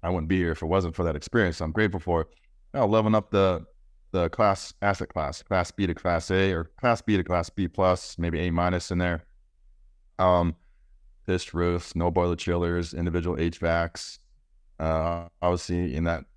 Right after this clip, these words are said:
in the eighties product, and where you're not gonna have aluminum wiring, you're not gonna have old fuse boxes, right? You have a little bit higher, better demo-, higher demographic, a higher median household income, right? At that level, you can charge a little higher rents, therefore bring in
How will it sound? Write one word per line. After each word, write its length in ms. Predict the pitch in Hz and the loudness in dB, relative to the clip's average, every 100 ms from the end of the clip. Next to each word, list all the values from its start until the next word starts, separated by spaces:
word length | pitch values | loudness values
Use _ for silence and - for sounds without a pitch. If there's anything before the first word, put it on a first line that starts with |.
| _ | _
in 80 | 82 | -6
the 120 | 82 | -2
eighties 200 | 87 85 | 0 -2
product, 340 | 82 87 87 82 | 0 0 2 0
and 160 | 82 | -2
where 140 | 80 80 | 0 0
you're 180 | 80 73 | -2 -2
not 200 | 80 78 | -2 -2
gonna 120 | 78 | -2
have 340 | 80 80 76 - | 0 -2 -6 -8
aluminum 400 | 87 87 87 85 | -4 -2 0 0
wiring, 400 | 80 80 80 80 | 2 2 2 -2
you're 80 | 78 | -2
not 160 | 78 | -2
gonna 140 | 80 80 | -2 -2
have 120 | 78 | -4
old 280 | - 87 85 | -4 -4 -4
fuse 300 | - 87 85 | -2 -2 -2
boxes, 800 | 85 80 - - 80 80 80 - | -2 -2 -4 -4 -2 -2 -4 -8
right? 340 | 76 78 80 82 _ _ _ - | -4 -2 -2 -6 _ _ _ -4
You 100 | 85 | -2
have 140 | 82 | 0
a 20 | |
little 180 | 85 85 | 0 0
bit 220 | 80 85 | 0 -2
higher, 460 | 76 87 85 85 - | 0 0 0 -2 -6
better 280 | 78 85 87 | -2 0 0
demo-, 380 | 82 87 85 85 - _ _ | 0 0 0 -2 -10 _ _
higher 420 | 95 95 98 95 - _ - | -4 0 0 -2 -6 _ -8
demographic, 720 | - 87 85 95 101 - 110 - - _ | -4 -4 0 2 2 2 -2 -4 -20 _
a 80 | - | -14
higher 440 | 76 98 104 104 95 | -4 2 4 4 2
median 400 | 98 107 101 90 | 2 2 0 0
household 440 | 107 98 - 82 | -2 -2 -4 -4
income, 440 | 101 101 - 107 135 _ | -2 -2 0 -2 -2 _
right? 280 | 80 98 113 _ _ - | -2 0 0 _ _ -6
At 160 | 90 | -2
that 180 | 92 90 | 0 0
level, 360 | 92 90 98 - _ _ _ _ | 0 0 -2 -4 _ _ _ _
you 100 | 87 | -10
can 100 | 92 | -6
charge 220 | 85 87 87 | -2 -2 0
a 40 | |
little 140 | 92 | 0
higher 220 | 92 87 85 | 0 0 0
rents, 320 | 101 101 - | 0 -2 -2
therefore 400 | - - 90 82 | -4 -2 -2 -2
bring 260 | 92 87 | 0 0
in 260 | 85 85 85 | 2 0 -2